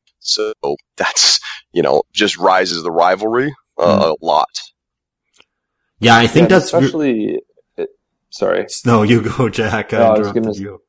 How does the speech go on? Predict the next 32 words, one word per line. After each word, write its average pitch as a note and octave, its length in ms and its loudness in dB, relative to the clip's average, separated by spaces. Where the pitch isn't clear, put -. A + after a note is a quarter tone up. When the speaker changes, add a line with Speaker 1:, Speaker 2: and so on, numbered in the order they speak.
Speaker 3:
gonna A#2+ 220 2
say, A2+ 180 2
especially A2 600 2
as F#2+ 260 0
now G2 720 2
that's - 300 -4
gonna G2+ 220 0
be F#2 100 2
a G2 60 2
thing, G2 240 -2
the F#2+ 80 -2
Campeones F#2+ 680 -2
Cup F#2+ 380 -2
pitting F#2+ 320 2
the F#2 340 0
Liga G2 360 2
M G2 120 -2
X F#2 200 -4
Speaker 2:
Yeah. - 80 -14
Speaker 3:
champion G2 360 -2
against F#2 540 -4
M G2 140 2
L F#2 120 4
S F#2 280 0
champion. F2+ 680 -4
I F#2+ 80 -2
think F#2+ 180 -4
that's F#2+ 220 -4
an F#2+ 80 2
interesting F#2+ 540 -2
competition F#2 640 -4
because F#2 280 0